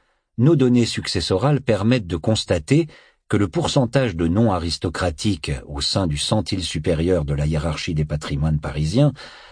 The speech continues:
passe graduellement d'à peine quinze pour cent dans les années mille huit cents, mille huit cent dix à près de trente pour cent dans les années mille huit cent quarante, avant de se mettre à décliner inexorablement à partir des années mille huit cent cinquante, mille huit cent soixante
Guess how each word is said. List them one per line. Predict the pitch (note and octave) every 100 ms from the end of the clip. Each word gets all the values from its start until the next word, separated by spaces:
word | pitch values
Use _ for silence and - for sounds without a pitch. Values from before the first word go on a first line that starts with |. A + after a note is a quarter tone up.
| -
passe | C3+ A#2 F#2+
graduellement | B2+ D3+ B2 A#2+ A2+ C3+ E3 - _ _
d'à | G#2+ C#3+ D3
peine | - C#3+ A#2+ -
quinze | - D3 F2+
pour | - G#2 -
cent | - A#2 G3 - -
dans | G2
les | F#2 F2
années | F2+ F2+
mille | F2 E2
huit | E2
cents, | F#2+
mille | E2 D#2
huit | D2+
cent | D2+
dix | D2+ B2 C#3+ - - - -
à | G2+
près | - D3+
de | G2
trente | - - F3+ D#3
pour | - A2+ -
cent | - G2+ D#3
dans | C#3+ G2
les | F2
années | E2+ G#2+
mille | B2+ G#2
huit | G#2
cent | A#2 G#2
quarante, | G2+ E2+ D2 D2+ - _ _ _ -
avant | A2 G#2+ C#3+ B2
de | F#2
se | - F2
mettre | G#2+ A2 E2+
à |
décliner | D#2 G#2 - G2+ G2 F#2+ -
inexorablement | C#3+ C3 A2 G#2 E2 D#2+ D#2+ E2+ B2+ C#3 - -
à | G#2+ -
partir | F#2 - C3+
des | A2+ F2+
années | F#2 A#2
mille | A2+ G2 F#2+
huit | F2
cent | F#2
cinquante, | E2 D#2+ A2 B2
mille | G2+ G2
huit | F#2 E2
cent | F2+
soixante | D#2+ D#2 - G2 B2